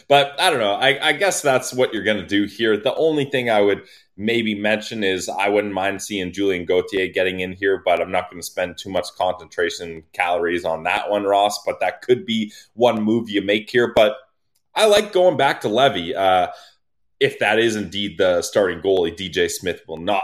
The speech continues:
let us know that. We're gonna be stuck here wondering, and the Florida Panthers will be sitting on the edge of their seats trying to figure out how to match their game plan up against either one of these goalies.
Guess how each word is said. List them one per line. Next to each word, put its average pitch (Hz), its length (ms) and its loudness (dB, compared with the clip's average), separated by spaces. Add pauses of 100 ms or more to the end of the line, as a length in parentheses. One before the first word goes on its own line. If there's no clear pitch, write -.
let 82 160 -6
us - 160 -12
know 85 220 0
that. 85 280 0
We're 80 180 -4
gonna 78 180 -12
be 76 100 -16
stuck - 320 -8
here 87 180 -2
wondering, 82 460 -2
and 78 80 -10
the 76 60 -14
Florida 90 420 -2
Panthers 87 400 -6
will 80 140 -6
be 80 200 -10
sitting 90 380 -4
on 82 80 -8
the 82 180 -8
edge 104 120 -2
of 98 80 0
their 87 100 -2
seats - 720 -4
trying 123 220 2
to 92 40 -4
figure 107 300 0
out 98 180 0
how 104 220 0
to 87 120 -6
match 95 360 -4
their 95 180 -4
game 98 240 -8
plan 98 320 -10
up 90 160 -6
against 87 340 -12
either 101 220 -6
one 95 180 -4
of 85 60 -6
these 87 240 -10
goalies. 120 560 2